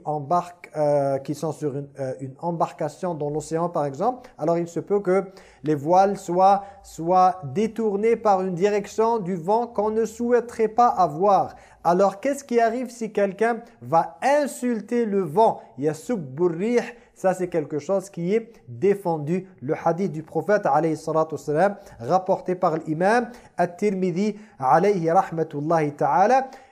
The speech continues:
On va mentionner ce hadith dans quelques instants, Inch'Allah Azza wa Jal, et qui nous cite que c'est défendu d'insulter le vent, d'insulter Ar-Rih, même lorsque, euh, ce que ça nous amène, c'est quelque chose qu'on n'aime pas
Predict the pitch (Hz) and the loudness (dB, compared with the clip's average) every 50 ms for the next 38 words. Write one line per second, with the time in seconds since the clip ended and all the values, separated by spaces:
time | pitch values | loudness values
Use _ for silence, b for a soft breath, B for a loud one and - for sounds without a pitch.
0 | B B - 160 170 156 165 160 156 160 156 - - 165 165 160 160 165 147 156 | B B -2 0 2 2 2 0 0 -2 -4 -4 -6 -8 -6 -6 -6 -4 0 0
1 | 160 165 180 165 165 156 160 185 180 170 165 160 135 156 160 151 156 - 180 170 | 0 0 0 -2 -4 -2 0 0 -2 0 0 -2 -2 -2 -6 -6 -4 -4 -4 -4
2 | 151 156 165 147 143 143 151 143 139 123 123 139 135 135 143 185 208 202 175 - | -2 -4 -4 -4 -2 0 0 -2 -2 -2 -4 -6 -6 -4 -4 -2 -2 -2 -4 -6
3 | 175 151 147 143 - - 214 214 - - 156 147 - - 185 196 196 196 - - | -8 -10 -10 -10 -8 -10 -10 -10 -8 -8 -8 -6 -2 0 0 0 0 -4 -14 -20
4 | _ _ _ - - 127 127 247 277 269 277 226 196 185 170 147 151 135 104 - | _ _ _ -18 -10 -2 0 0 0 2 2 0 0 0 0 -4 -6 -8 -10 -10
5 | 110 117 175 185 190 185 185 - 165 139 - - 180 180 180 180 - - 139 147 | -6 0 2 2 2 2 -2 -6 -8 -8 -4 -2 -2 -2 -2 -4 -10 -10 -4 -2
6 | 147 143 123 147 160 143 113 101 107 131 147 147 135 - 143 131 113 - 175 208 | -2 -2 0 -2 -4 -4 -4 -8 -6 -4 -4 -4 -4 -6 -8 -6 -2 2 4 4
7 | 208 214 B B B B B B B 165 160 160 165 196 226 226 - - 156 170 | 4 2 B B B B B B B 0 2 2 2 2 2 0 0 -2 -2 0
8 | 196 208 202 180 175 175 185 185 185 - - - 185 185 180 180 180 B B B | 0 0 0 -2 -2 0 0 0 0 -4 -6 0 2 2 2 0 -2 B B B
9 | B B 160 160 160 160 156 156 151 - - 170 170 - 190 185 175 175 - 180 | B B 2 4 6 6 4 2 0 0 -2 -2 0 0 0 0 0 0 0 0
10 | 170 175 175 165 160 170 165 170 185 202 190 196 - 165 - 175 147 143 - 151 | 0 0 -2 0 2 2 2 2 0 -2 -2 -4 -6 -4 -4 -4 -6 -4 -6 -6
11 | - - 202 190 185 - - - 190 185 180 180 170 156 - 226 226 220 226 | -2 0 0 0 -2 -4 -2 -2 0 0 0 -2 -2 2 4 4 4 4 0